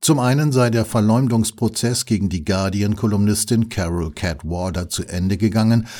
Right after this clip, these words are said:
zum anderen seien gehackte E-Mails von Paul Mason, einem langjährigen Mitarbeiter von B B C, Channel five und dem Guardian, online veröffentlicht worden. Die beiden Journalisten seien auf unterschiedliche Weise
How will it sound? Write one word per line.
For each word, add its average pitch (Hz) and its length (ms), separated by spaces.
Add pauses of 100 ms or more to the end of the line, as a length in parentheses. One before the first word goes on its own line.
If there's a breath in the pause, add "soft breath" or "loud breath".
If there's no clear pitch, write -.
(120 loud breath)
zum 127 220
anderen 139 420
seien 117 300
gehackte 127 420
E-Mails 131 600
von 90 200
Paul 92 280
Mason, 98 560 (260 loud breath)
einem 80 220
langjährigen 87 640
Mitarbeiter 85 640
von 78 240
B 82 140
B 78 120
C, 101 400
Channel 87 420
five 98 460
und 82 220
dem 76 160
Guardian, 90 480
online 80 460
veröffentlicht - 720
worden. - 400 (520 loud breath)
Die 139 80
beiden 160 260
Journalisten 135 640
seien 127 480
auf 104 380
unterschiedliche 101 840
Weise 107 440